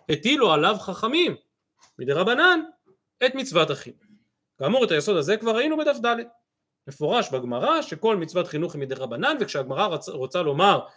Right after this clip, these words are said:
שקטנים חייבים בראייה ממה שכתוב כל זכורך, אומרת הגמרא שזה אסמכתא בעלמא. כלומר, מצוות חינוך היא בוודאי רק מדרבנן. זו נקודה אחת, שכפי שראינו אותה בדף ד', מפורשת כאן בגמרא. אבל הנקודה השנייה שמפורשת כאן בגמרא,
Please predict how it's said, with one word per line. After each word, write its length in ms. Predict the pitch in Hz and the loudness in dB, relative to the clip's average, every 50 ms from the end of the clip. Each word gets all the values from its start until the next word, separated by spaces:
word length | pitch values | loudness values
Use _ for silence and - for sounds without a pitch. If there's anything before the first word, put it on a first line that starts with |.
| _ _ | _ _
שקטנים 720 | - - 190 185 - - - - - 143 135 151 196 208 185 | 0 2 2 2 2 -2 -10 -4 -2 -2 2 2 2 2 2
חייבים 420 | - 151 139 139 127 139 180 185 | 0 0 0 0 2 0 0 0
בראייה 460 | 156 147 131 151 143 135 143 175 185 | 0 -2 -2 -4 -4 -2 -2 0 0
ממה 200 | 160 135 147 165 | 0 -2 -2 -4
שכתוב 320 | 156 - 160 156 190 190 160 | -6 -6 -4 -2 -2 -2 0
כל 160 | 170 202 214 | 2 2 2
זכורך, 440 | 208 220 240 240 262 269 262 254 - | 2 0 -4 -4 -6 -8 -8 -6 -4
אומרת 440 | 330 359 339 302 254 254 254 247 - | -2 -2 0 0 -2 -2 -4 -2 -4
הגמרא 320 | 254 240 254 269 302 330 | -4 -4 -4 -2 -2 -2
שזה 220 | 320 254 233 247 247 | -2 -2 -2 -4 -4
אסמכתא 380 | 226 - 190 175 165 - 180 | -4 -4 -6 -8 -6 -6 -6
בעלמא. 360 | 165 156 170 - 113 101 101 _ _ _ _ _ _ _ _ _ _ _ _ _ | -6 -6 -6 -8 -10 -16 -18 _ _ _ _ _ _ _ _ _ _ _ _ _
כלומר, 380 | _ - 156 165 196 254 262 226 | _ 0 2 2 4 4 4 4
מצוות 340 | 196 180 170 196 214 202 - | 2 0 0 0 0 -2 -2
חינוך 340 | - 143 156 233 302 285 226 | -2 -4 -4 -2 -2 -2 -2
היא 80 | 190 | -4
בוודאי 460 | 160 135 131 127 131 165 190 202 208 202 202 - _ _ - | -4 -4 -4 -2 2 4 4 6 4 2 -2 -10 _ _ -8
רק 240 | 127 127 151 147 143 - | 0 2 2 2 2 0
מדרבנן. 480 | 147 135 147 135 135 127 123 120 101 - _ _ _ | -2 -2 0 0 0 0 -2 -4 -6 -10 _ _ _
זו 140 | 135 165 202 | 0 2 2
נקודה 380 | 185 160 - 151 139 139 113 104 | 2 0 -2 -2 -2 -2 -4 -4
אחת, 300 | - - 185 247 311 311 - - _ _ | -2 2 2 4 2 2 -2 -10 _ _
שכפי 280 | _ - - - 226 220 | _ -16 -8 -6 -4 -2
שראינו 240 | - 160 165 165 160 | 0 0 0 0 0
אותה 140 | 151 151 127 | 0 0 -2
בדף 260 | 131 123 117 110 110 143 | -2 -6 -8 -8 -4 -2
ד', 200 | 202 254 262 226 | 0 0 0 -2
מפורשת 480 | 156 139 - 151 143 170 170 - - - | -4 -4 -2 -2 -2 -2 -2 -4 -10 -10
כאן 220 | - 131 123 117 | -10 -8 -8 -8
בגמרא. 280 | 117 110 - 101 92 _ _ _ _ _ _ _ _ _ _ _ _ | -10 -12 -14 -18 -20 _ _ _ _ _ _ _ _ _ _ _ _
אבל 160 | 113 127 226 | -2 0 2
הנקודה 400 | 277 269 202 - 147 143 170 196 | 2 2 2 -2 0 0 2 2
השנייה 480 | 214 - - 143 123 120 139 240 339 359 | 2 0 -4 -6 -6 -2 0 0 0 0
שמפורשת 600 | - - 247 190 - - 151 143 139 135 139 - | -2 -2 -4 -4 -4 -2 -4 -4 -4 -4 -6 -6
כאן 140 | 139 131 123 | -8 -6 -6
בגמרא, 480 | 123 120 120 127 120 113 120 120 123 | -6 -6 -6 -8 -8 -8 -6 -6 -6